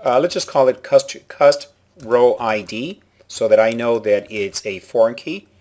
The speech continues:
And foreign keys by definition have to be char fourteen.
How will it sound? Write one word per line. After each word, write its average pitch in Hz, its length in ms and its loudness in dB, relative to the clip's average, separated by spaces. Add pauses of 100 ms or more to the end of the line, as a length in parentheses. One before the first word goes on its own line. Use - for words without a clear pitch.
(360)
And 147 480 -2
foreign 170 400 2
keys 147 340 -8
by 117 200 4
definition 123 800 -6
have 117 260 -8
to 110 100 -18
be 104 120 -14
char 110 320 2
fourteen. 120 640 -8